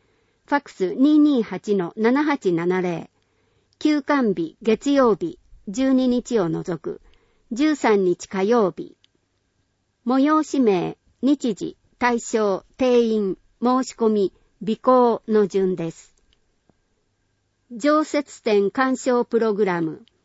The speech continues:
集まって、え、見る。八月十一日祝日午後二時から。どなたでも。定員なし。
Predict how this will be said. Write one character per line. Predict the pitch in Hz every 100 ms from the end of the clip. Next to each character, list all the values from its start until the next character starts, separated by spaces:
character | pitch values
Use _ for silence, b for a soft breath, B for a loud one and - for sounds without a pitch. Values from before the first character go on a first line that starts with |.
| _ _ _ _ _ -
集 | 226 - 302
ま | 302 311
っ |
て、 | - - 185 160 _
え、 | 220 220
見 | 214 262 277 254 196
る。 | 170 - _ _ _ _ _ _ _ _
八 | 247 247 311
月 | 311 294 226
十 | 277 277
一 | 269 233 254
日 | 240 - 208
祝 | - - 220
日 | 214 - 196
午 | 208 294
後 | 277 202
二 | 226
時 | 202 196
か | 160
ら。 | 160 - _ _ _ _ _ _ -
ど | 240 311
な | 294
た | 214
で | 185 180
も。 | 160 - _ _ _ _ _ _ _
定 | 285 269 262
員 | 247 233 - _
な | 214 220
し。 | - -